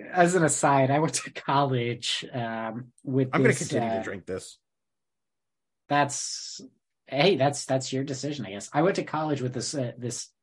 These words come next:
Speaker 1: young woman who one Halloween went as bag wine. Um, that was her costume, and she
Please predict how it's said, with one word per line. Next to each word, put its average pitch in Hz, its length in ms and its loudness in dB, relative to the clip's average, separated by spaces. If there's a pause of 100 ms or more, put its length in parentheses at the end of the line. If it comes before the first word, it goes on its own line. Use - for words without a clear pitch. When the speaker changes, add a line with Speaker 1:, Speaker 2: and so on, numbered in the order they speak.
(180)
Speaker 1:
young 131 300 2
woman 117 400 -4
who 107 640 -2 (420)
one 160 240 8
Halloween 143 880 4
went 127 400 2
as 127 300 2
bag 143 500 2
wine. 190 580 4 (680)
Um, 135 680 6
that 139 180 6
was 160 140 2
her 160 120 4
costume, 151 720 2
and - 140 6
she 156 220 4